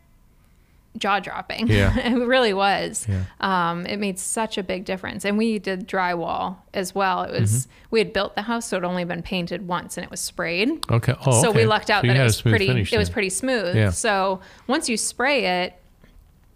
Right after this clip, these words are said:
Speaker 1: or even just paint it, but with a, the proper sheen.
Speaker 2: Mm-hmm.
Speaker 1: I,
Speaker 2: Yes.
Speaker 1: that's the important part, I think,
Speaker 2: Yeah.
Speaker 1: too, when you get into using drywall or any woodworking, is using the right sheen on it. 'Cause
Speaker 2: Yeah.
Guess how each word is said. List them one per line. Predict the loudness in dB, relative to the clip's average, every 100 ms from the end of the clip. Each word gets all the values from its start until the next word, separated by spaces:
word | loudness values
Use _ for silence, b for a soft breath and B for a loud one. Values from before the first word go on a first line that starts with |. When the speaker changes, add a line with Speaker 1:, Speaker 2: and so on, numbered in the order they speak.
| _ _ -20 -4
Speaker 1:
or | 0 2
even | 2 0
just | -4 -4
paint | -2 -2
it, | -2 -4
but | -4
with | -4 -2
a, | -4 -4 -6
the | -6 -6
proper | -4 -4 -4 -4
sheen. | -2 -2 -2 -2 -4 -4 -4
Speaker 2:
Mm-hmm. | -2 0 0 0 -2
Speaker 1:
I, | 0
Speaker 2:
Yes. | 2
Speaker 1:
that's | 2 2 0
the | -4 -2
important | -4 -2 -2 -2
part, | -2 -2
I | -4
think, | -4 -2
Speaker 2:
Yeah. | 0 2 0
Speaker 1:
too, |
when | -2 -4
you | -2
get | -2
into | -2 -4 -4 -4 -2 -4 -6 -8 b b b b _
using | 0 0 0
drywall | 0 0 2 2 0
or | 0
any | 2 2 0 -2 -6
woodworking, | -2 0 0 -2 -2 -2 0
is | -2 -2 -4
using | -4 -2
the | -4
right | -4 -4 -6 _ _ _ -10
sheen | -6 -4 -4
on | -6 -8
it. | -12 -10
'Cause | 0
Speaker 2:
Yeah. | 2 4